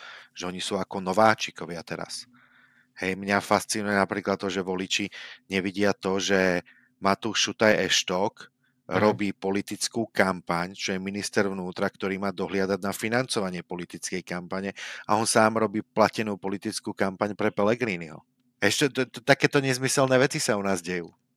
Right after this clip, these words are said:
Speaker 2: Mm.
Speaker 1: <laughs> No.
Speaker 2: Je to, je to těžký, no.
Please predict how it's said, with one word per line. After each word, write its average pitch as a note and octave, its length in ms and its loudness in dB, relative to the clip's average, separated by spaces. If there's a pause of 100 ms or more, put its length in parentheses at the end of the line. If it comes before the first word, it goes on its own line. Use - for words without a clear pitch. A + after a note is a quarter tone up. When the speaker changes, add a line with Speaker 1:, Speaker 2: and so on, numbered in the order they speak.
(240)
Speaker 2:
Mm. C#3+ 200 2 (680)
Speaker 1:
<laughs> - 440 -10
No. - 260 -14
Speaker 2:
Je B2+ 120 2
to, E3+ 240 6
je C#3+ 100 2
to D#3 100 0
těžký, A2 400 -4
no. F2 220 -8